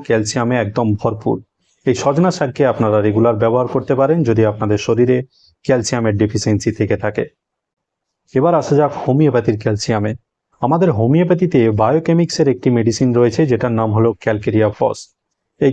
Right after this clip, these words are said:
ক্যালকেরিয়া ফস সিক্স এক্স মেডিসিনটিকে আপনারা চারটে করে দিনে দুবার করে ব্যবহার করতে পারেন। যদি আপনাদের ক্যালসিয়াম ডেফিসিয়েন্সি থেকে থাকে, তাহলে এই মেডিসিনটি কিন্তু আপনাদের ক্যালসিয়াম ডেফিসিয়েন্সি পূরণ করতে পারে এবং এক্ষেত্রে কিন্তু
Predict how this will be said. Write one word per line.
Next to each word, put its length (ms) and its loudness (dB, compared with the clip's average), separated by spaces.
ক্যালকেরিয়া 540 2
ফস 180 0
সিক্স 280 -2
এক্স 160 0
মেডিসিনটিকে 540 0
আপনারা 260 0
চারটে 360 -2
করে 260 2
দিনে 300 2
দুবার 260 2
করে 180 0
ব্যবহার 340 2
করতে 320 -2
পারেন। 200 -2
যদি 300 2
আপনাদের 360 -2
ক্যালসিয়াম 420 0
ডেফিসিয়েন্সি 520 0
থেকে 200 0
থাকে, 300 -2
তাহলে 300 0
এই 160 2
মেডিসিনটি 500 0
কিন্তু 240 -2
আপনাদের 280 0
ক্যালসিয়াম 500 0
ডেফিসিয়েন্সি 560 0
পূরণ 240 2
করতে 280 -2
পারে 200 0
এবং 120 0
এক্ষেত্রে 380 0
কিন্তু 280 0